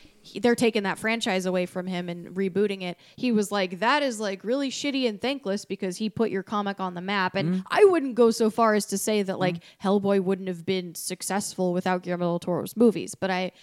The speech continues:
Speaker 1: but I do also respect that maybe Mike Mignola was like, "This isn't what I want my movies to be like."
Speaker 2: There's a lot of
Speaker 1: Or the
Speaker 2: facets
Speaker 1: movies
Speaker 2: to it.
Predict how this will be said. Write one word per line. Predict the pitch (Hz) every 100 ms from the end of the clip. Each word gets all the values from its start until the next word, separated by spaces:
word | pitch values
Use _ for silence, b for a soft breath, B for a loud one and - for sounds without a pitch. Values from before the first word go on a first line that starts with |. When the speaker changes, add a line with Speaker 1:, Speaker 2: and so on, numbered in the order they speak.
| b b
Speaker 1:
but | 262
I | 262
do | 226 269
also | 220 220 202
respect | 202 208 202
that | 196
maybe | 175 180 175
Mike | 165 -
Mignola | 175 170 160
was | 165 180
like, | 175 -
"This | 403 381 302
isn't | 254 214 196
what | 190
I | 180 165
want | 170 160 - _
my | 175 160
movies | 156 - - -
to | -
be | - 85
like." | 58 55 -
Speaker 2:
There's | 254 214
a |
lot | 151
of | 147
Speaker 1:
Or |
the | - 269
Speaker 2:
facets | 330
Speaker 1:
movies | 302 269
Speaker 2:
to |
it. | 117